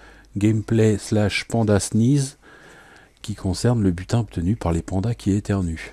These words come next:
Donc quand un panda éternue, on obtient un butin. Extraordinaire. <clears throat> Bon. D'autres, euh, corrections diverses et variées. Euh, une, deux, trois, quatre, cinq, six, sept,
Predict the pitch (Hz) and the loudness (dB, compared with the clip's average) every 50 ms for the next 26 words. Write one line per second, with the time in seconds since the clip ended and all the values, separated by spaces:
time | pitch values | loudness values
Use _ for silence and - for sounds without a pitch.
0 | - - 95 82 - - 85 - 85 82 - - 107 117 110 110 110 - - - | -10 -10 -10 -8 -8 -8 -6 -6 -6 -6 -4 -4 -2 0 2 2 0 0 0 0
1 | 135 127 - 123 101 98 104 123 131 120 101 95 101 98 - - - 131 135 143 | -2 0 0 0 2 2 2 2 2 2 0 0 -2 -4 -6 -4 -4 -2 -2 -4
2 | - - 107 101 113 113 - - 92 92 87 - - - - - - - 92 87 | -4 -4 -4 -4 -6 -6 -4 -4 -4 -4 -6 -10 -16 -20 -20 -16 -10 -6 -4 -2
3 | 87 101 104 98 85 82 - - - - - - 143 143 - - - - - - | -2 -2 -2 -2 -4 -6 -12 -18 -20 -4 4 8 8 8 8 6 0 -4 -6 -12
4 | - - - 110 98 - - - _ - - - - - - - - - - - | -14 -4 0 2 2 2 2 -2 _ -20 -20 -20 -20 -20 -20 -20 -20 -20 -20 -20
5 | - - - - - - - - 95 87 98 117 117 - - - 101 98 95 95 | -20 -20 -20 -20 -20 -20 -14 -12 -2 4 4 4 4 4 4 6 6 8 8 6
6 | 92 90 - - - 104 98 95 87 - - - 104 98 87 87 87 87 92 95 | 6 4 2 0 2 4 4 4 2 0 -2 0 0 0 0 0 0 2 2 2
7 | 92 85 87 92 85 87 87 82 85 90 90 98 101 104 101 107 101 - 107 90 | 2 2 0 0 0 2 2 2 2 4 4 4 4 4 4 2 0 -2 -4 -4
8 | 87 87 80 104 98 98 95 90 92 92 92 - - - 95 92 87 - 92 90 | -6 -6 -6 -4 -4 -2 -2 -2 -4 -4 -6 -6 -6 -6 -6 -6 -4 -4 -6 -6
9 | 87 - - - - 92 92 92 90 - - - 104 98 - - - 95 90 | -6 -8 -10 -8 -6 -6 -6 -8 -12 -12 -10 -10 -10 -10 -8 -8 -6 -6 -6